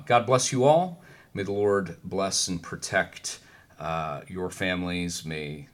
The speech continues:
the Blessed Mother, uh, protect you with her prayers.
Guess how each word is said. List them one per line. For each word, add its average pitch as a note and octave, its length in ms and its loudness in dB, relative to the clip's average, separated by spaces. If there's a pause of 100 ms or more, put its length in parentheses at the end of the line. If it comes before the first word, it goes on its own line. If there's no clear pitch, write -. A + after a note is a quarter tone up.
the D2+ 60 -16
Blessed D#2+ 420 -6
Mother, D#2 420 -6 (400)
uh, C#2+ 440 -10 (1500)
protect - 440 -6
you F#2 120 -6
with D#2+ 120 -8
her D2+ 120 -10
prayers. E2 800 -4